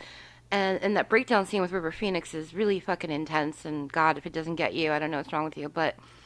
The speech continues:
you know, so we have that famous, like, fade out of them kind of disappearing with, you know, Teddy and Bern disappearing.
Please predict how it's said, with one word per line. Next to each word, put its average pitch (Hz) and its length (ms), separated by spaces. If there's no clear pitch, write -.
you 180 120
know, 165 180
so 170 580
we 202 160
have 208 160
that 196 180
famous, 196 460
like, - 140
fade 202 340
out 185 220
of 180 120
them 180 240
kind 185 220
of 175 120
disappearing 180 880
with, 175 220
you 175 120
know, 170 120
Teddy 170 360
and 170 100
Bern 165 220
disappearing. 165 420